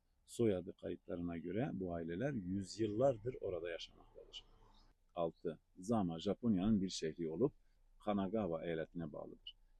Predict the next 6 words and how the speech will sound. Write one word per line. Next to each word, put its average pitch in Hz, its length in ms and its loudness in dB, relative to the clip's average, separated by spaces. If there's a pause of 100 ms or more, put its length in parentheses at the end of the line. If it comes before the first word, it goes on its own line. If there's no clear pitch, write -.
Etimolojik 101 640 2
ve 85 80 0
tarihsel 85 480 0
incelemede 80 720 -2
bu - 140 -4
ad 104 180 0